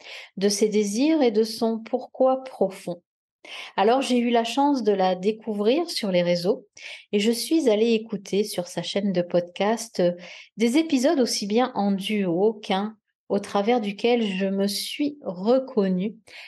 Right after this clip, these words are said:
la promesse d'une transformation, c'est pas des paillettes plein les yeux. Avec ses invités, eh bien, elle sait faire éclore cette unique, cette douceur, cette force,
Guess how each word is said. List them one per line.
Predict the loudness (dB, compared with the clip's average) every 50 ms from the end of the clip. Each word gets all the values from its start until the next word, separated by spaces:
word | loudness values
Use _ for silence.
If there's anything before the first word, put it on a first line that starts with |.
| -8 _ 2
la | 2 2 2
promesse | 0 -4 -2 0 2 4 4 2 2 0 0
d'une | 0 0 0 0 -2
transformation, | -6 -4 0 0 2 2 2 0 0 0 0 2 2 2 2 2 2 -2 -2 -2 -4 -6 -8 -8 -12 _ _ _ _ _ _ -10
c'est | -6 -4 0 0 0 0 0 0
pas | 0 2 2 0 -4 -10
des | -8 -2 2 2 2 2
paillettes | 2 0 0 0 2 2 0 0 0 0 -4 -10 -10 _
plein | -10 -6 -2 -2 -2 -2 -4 -8 _ _ -6
les | -4 0 0 0 0 0 -4 -6 -6
yeux. | -8 -12 -14 _ _ _ _ _ _ _ _ _ _ _ _ -20 -20 -20 -18 -18 -18 -20 -20 -10 -4
Avec | 0 0 2 4 2 2 2 -2
ses | -4 -4 0 0 2 4 4
invités, | 4 4 4 2 0 -2 -4 -4 -2 -2 -2 -2 -4 -10 _ _ _ _ 0
eh | 0 0
bien, | 2 2 2 2 4 4 4 4 2 0 0
elle | 0 0 0
sait | 0 -2 -2 -2 -2
faire | -2 -2 -2 -2 0 2
éclore | 0 -2 -2 0 2 4 4 4 2 0 -4
cette | -6 -4 -4 -4 -4 -4 -4
unique, | -4 -2 -2 -2 -4 -6 -8 -12 -20 -18
cette | -10 -4 -2 -2 -2 -2 -6 -12 -10
douceur, | -10 -10 -8 -8 -4 -2 0 0 0 -2 -4 -10 _ _ _ -20 -20 -20 _ -8
cette | -2 -2 -2 -2 -2
force, | -4 0 0 2 2 0 -2 -8 -10 -10 -12